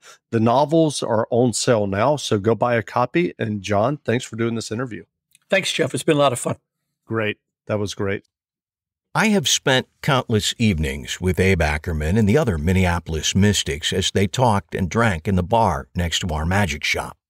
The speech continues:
Speaker 3: As a result, I have extensive experience recognizing when Abe or any of the other elderly magicians might have had a few too many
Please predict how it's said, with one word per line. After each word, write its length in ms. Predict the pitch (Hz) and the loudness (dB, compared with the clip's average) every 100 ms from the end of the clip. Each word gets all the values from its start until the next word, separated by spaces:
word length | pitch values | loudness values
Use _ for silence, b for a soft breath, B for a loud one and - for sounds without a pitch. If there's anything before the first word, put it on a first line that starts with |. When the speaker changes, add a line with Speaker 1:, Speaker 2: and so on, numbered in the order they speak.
| _ _ _ - | _ _ _ -2
Speaker 3:
As 180 | 110 | 0
a 60 | 98 | 0
result, 560 | 104 104 214 190 113 - _ _ _ | 0 2 2 2 0 -4 _ _ _
I 140 | 117 120 | 0 2
have 320 | 123 123 101 | 2 0 0
extensive 580 | 131 - - 151 - 120 | -4 -4 0 0 0 -4
experience 720 | - - - 254 76 - - - | -4 -2 2 2 0 -4 -10 -6
recognizing 880 | 190 - 151 104 90 82 80 90 82 | 0 0 2 0 0 0 0 0 0
when 200 | 87 87 - | 0 0 0
Abe 420 | 123 92 87 101 - | 2 4 2 -4 -4
or 340 | 113 113 98 - | 2 2 2 2
any 280 | 151 359 - | 0 0 -2
of 140 | 78 | -4
the 140 | 78 | -6
other 240 | 69 - - _ | -6 -10 -14 _
elderly 500 | 98 95 92 82 73 | -2 -2 -2 -4 -6
magicians 640 | 73 90 104 143 98 85 - _ _ - | -6 -2 0 0 0 -4 -6 _ _ -2
might 240 | 131 190 | 2 2
have 100 | - | 2
had 320 | 127 120 110 - | 4 4 2 -2
a 60 | 107 | -8
few 600 | - 170 180 165 151 135 | -4 0 2 2 0 -4
too 280 | - 139 131 | -2 0 4
many 440 | 117 110 78 82 | 4 2 0 -2